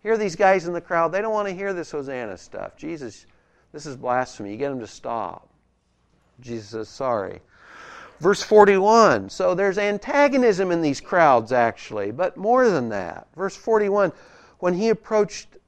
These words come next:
he saw the city and he wept over it. He said, "If you had known in this day," this Palm Sunday,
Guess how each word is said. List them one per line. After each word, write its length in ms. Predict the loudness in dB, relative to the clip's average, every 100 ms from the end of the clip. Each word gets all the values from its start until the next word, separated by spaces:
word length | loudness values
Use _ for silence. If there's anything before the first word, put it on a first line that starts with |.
| _ _ _
he 140 | -10
saw 260 | -2 2 2
the 100 | 0
city 400 | -4 -4 -2 -2
and 200 | -4 -6
he 480 | -6 -6 -6 -8 -14 _ _ _ -12
wept 460 | -6 -4 -6 _
over 400 | -4 -2 -4 -10
it. 180 | -12 -16 _ _ _ _ _ _ _ _ _ _ _ _ _ _
He 220 | -6 -6
said, 480 | -4 0 4 4 2
"If 340 | -4 -4 -4 -4
you 160 | -4
had 320 | -2 -2 -2
known 400 | -4 -2 -2 -2
in 220 | -2 -4 -6
this 200 | -8 -8
day," 400 | -4 -2 -2 -4
this 200 | -8 -12
Palm 360 | -6 -6 -6
Sunday, 720 | -8 -8 -8 -10 -10 -12 -16